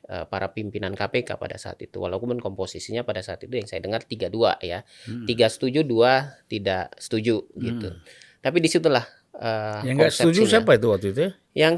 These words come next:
Speaker 1: saya dengar, eh, Ibu Basaria Panjaitan ya,
Speaker 2: Oh, nggak
Speaker 1: salah
Speaker 2: setuju.
Speaker 1: satunya.
Speaker 2: Ah.
Speaker 1: Eh, satu lagi saya agak lupa apakah Pak Alexander Marwata atau apa, saya, saya agak
Speaker 2: Hmm.
Speaker 1: lupa ya. Yang jelas yang ada tiga yang setuju waktu itu.
Speaker 2: Hmm.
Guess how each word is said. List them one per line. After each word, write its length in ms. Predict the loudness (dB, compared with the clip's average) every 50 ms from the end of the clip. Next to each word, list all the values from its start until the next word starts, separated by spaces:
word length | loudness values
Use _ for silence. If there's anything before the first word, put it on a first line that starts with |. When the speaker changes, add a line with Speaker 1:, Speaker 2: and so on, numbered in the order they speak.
| 4
Speaker 1:
saya 140 | 4 4 4 6
dengar, 380 | 4 4 4 4 2 2 2 2 0 0 -2 -4 -4 -2
eh, 960 | 0 2 4 4 4 4 4 4 4 4 4 4 2 2 2 0 0 -2 -4 -6 -8 -10 -14 -18 -20 -20 -20 _ _ _ -18 -8
Ibu 480 | -4 -2 -2 -2 -2 -2 -2 -2 -2 0
Basaria 680 | -2 -4 -4 -4 -6 -6 -6 -4 -4 -2 -2 -2 -2 -4
Panjaitan 560 | -6 -6 -2 -2 -2 -2 -2 -4 -4 -4 -6
ya, 160 | -10 -10 -12 -8 -2
Speaker 2:
Oh, 160 | 0 0 0
nggak 160 | 0 -2 -4
Speaker 1:
salah 80 | -4 -4
Speaker 2:
setuju. 220 | -4 -4 -4 -2 -2
Speaker 1:
satunya. 280 | -2 -2 -2 -2 -4 -4
Speaker 2:
Ah. 220 | -4 -4 -4 -6 -6
Speaker 1:
Eh, 40 |
satu 240 | -6 -8 -8 -6 -6 -6
lagi 260 | -6 -6 -8 -10 -10 -10 -8
saya 240 | -8 -8 -6 -6 -8
agak 180 | -8 -10 -10 -8
lupa 480 | -8 -8 -8 -10 -10 -6 -6 -6 -6 -8
apakah 640 | -10 -14 -14 -12 -12 -14 -14 _ _ -12 -12 -12 -12
Pak 680 | _ -12 -10 -10 -8 -8 -10 -10 -12 -12 -14 -14 -14
Alexander 540 | -14 -12 -12 -12 -14 -14 -12 -10 -8 -10 -10 -10
Marwata 500 | -10 -10 -8 -8 -8 -8 -6 -6 -4 -6
atau 140 | -4 -6 -10
apa, 80 | -12 -12
saya, 240 | -14 -12 -12 -12 -10
saya 160 | -10 -10 -8
agak 220 | -8 -6 -6 -6 -8
Speaker 2:
Hmm. 40 | -6
Speaker 1:
lupa 100 | -6 -6 -6
ya. 80 | -8 -8 -8 0 0 0 2
Yang 60 | 2 0 2
jelas 180 | 4 4 4 4 4
yang 180 | 2 2 2
ada 220 | 0 -2 0 -2 0
tiga 300 | -2 -2 -4 -2 -2 0
yang 320 | 0 -2 -4 -4 -8 -14 -16
setuju 480 | -14 -10 -10 -10 -10 -10 -14 -12 -12
waktu 320 | -12 -12 _ -14 -14 -14 -14
itu. 140 | -16 -20 -20
Speaker 2:
Hmm. 220 | -16 -14 -14 -12